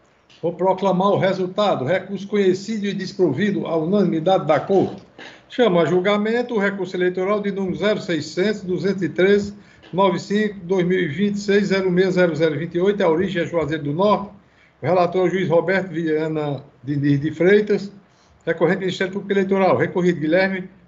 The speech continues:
Anderson Pereira Brito. Assunto, representação, eleição dois mil e vinte, propaganda eleitoral, folhetos, votantes, santinhos. Não haverá sustentação oral. Com a palavra, o eminente relator.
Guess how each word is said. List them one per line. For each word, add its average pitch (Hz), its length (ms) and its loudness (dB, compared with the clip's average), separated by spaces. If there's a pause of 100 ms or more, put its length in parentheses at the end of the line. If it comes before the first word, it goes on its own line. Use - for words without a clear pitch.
(160)
Anderson 190 340 -2
Pereira 175 340 2
Brito. 156 380 0
Assunto, 202 340 -4
representação, 180 680 -2
eleição 180 340 0
dois 170 180 0
mil 156 140 0
e 131 60 2
vinte, 175 240 -2
propaganda 165 400 2
eleitoral, 160 540 2 (420)
folhetos, 175 520 2
votantes, 160 960 -2 (540)
santinhos. - 800 0 (520)
Não 190 140 2
haverá 165 260 4
sustentação 170 540 -4
oral. 175 300 0
Com 196 80 -2
a 190 80 0
palavra, 165 380 2
o - 20 6
eminente 165 260 -2
relator. 160 500 2